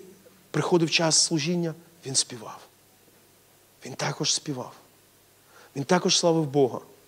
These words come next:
Тому я хочу сказати, якщо у вас, ну, дуже, дуже коштовна, там, що у вас там, Дольче Габбана чи Габбана Дольче,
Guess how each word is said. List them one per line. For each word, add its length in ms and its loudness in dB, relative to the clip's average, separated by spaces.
Тому 260 2
я 80 4
хочу 240 0
сказати, 340 -2
якщо 460 0
у 140 4
вас, 440 4
ну, 120 8
дуже, 1080 12
дуже 680 12
коштовна, 680 6
там, 160 0
що 140 0
у 40 2
вас 180 0
там, 360 -4
Дольче 240 0
Габбана 420 2
чи 460 -6
Габбана 300 0
Дольче, 400 -2